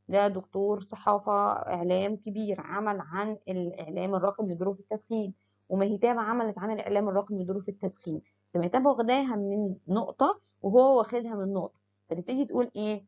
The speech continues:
واتفقت دراسة الدكتورة مهتاب، أو اتصل، مفيش بقى دكاترة، ما بتيجي تكتب جوه البحوث بتت-، الناس بتتجرد من الألقاب،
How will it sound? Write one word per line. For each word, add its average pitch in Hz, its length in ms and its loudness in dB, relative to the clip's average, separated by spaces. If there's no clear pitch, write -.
واتفقت 269 560 2
دراسة 233 640 2
الدكتورة 226 680 -2
مهتاب، 214 540 -2
أو 185 140 8
اتصل، 185 420 -2
مفيش 214 280 -6
بقى 220 140 -2
دكاترة، 202 360 -2
ما 170 100 -4
بتيجي 190 260 -8
تكتب 202 340 -2
جوه 214 160 4
البحوث 220 480 0
بتت-، 202 440 -10
الناس 214 180 -4
بتتجرد 196 600 0
من 196 100 -2
الألقاب، 170 600 0